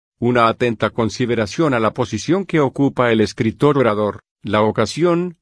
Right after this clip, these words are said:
objeto y plan de su libro o discurso,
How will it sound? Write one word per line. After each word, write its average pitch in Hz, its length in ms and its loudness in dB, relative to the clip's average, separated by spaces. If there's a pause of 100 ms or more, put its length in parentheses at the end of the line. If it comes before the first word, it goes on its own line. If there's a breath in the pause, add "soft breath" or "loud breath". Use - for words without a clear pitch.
(140)
objeto 139 500 2
y 131 140 2
plan 107 320 0
de 101 100 -2
su 123 160 -2
libro 117 360 2
o 98 80 0
discurso, 113 680 -4